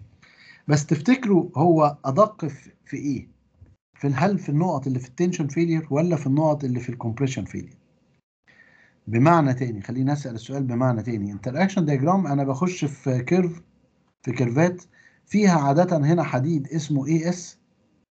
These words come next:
وفيها حديد فوق في الضغط اسمه ألفا في اي اس، اللي هي الاي اس داش. والألفا دي الكيرفات اللي موجودة عندي، في ألفا بواحد، في ألفا بوينت ايت، في ألفا بوينت سفن،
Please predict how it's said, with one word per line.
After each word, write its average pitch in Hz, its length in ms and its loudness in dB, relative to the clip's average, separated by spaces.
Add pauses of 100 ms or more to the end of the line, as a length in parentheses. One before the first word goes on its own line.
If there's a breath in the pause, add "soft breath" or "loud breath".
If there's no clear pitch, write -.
(600)
وفيها 180 340 4
حديد 165 420 2
فوق 175 240 0
في 131 100 -6
الضغط 160 520 -2 (140)
اسمه 143 380 2 (680)
ألفا 170 280 2
في - 160 -10
اي 117 180 -8
اس، - 280 -18 (320)
اللي 120 120 -2
هي 131 140 2
الاي 117 280 -4
اس - 180 -12
داش. - 360 -18 (840 soft breath)
والألفا 185 480 4
دي 202 140 -2
الكيرفات 196 520 0
اللي 160 120 -2
موجودة 151 340 0
عندي، 160 320 2
في 165 240 -2
ألفا 160 200 -2
بواحد، 143 400 -2
في 131 160 -6
ألفا 147 180 -4
بوينت 107 400 -8
ايت، 170 280 0
في 123 160 -8
ألفا 127 180 -6
بوينت 101 280 -8
سفن، 170 400 2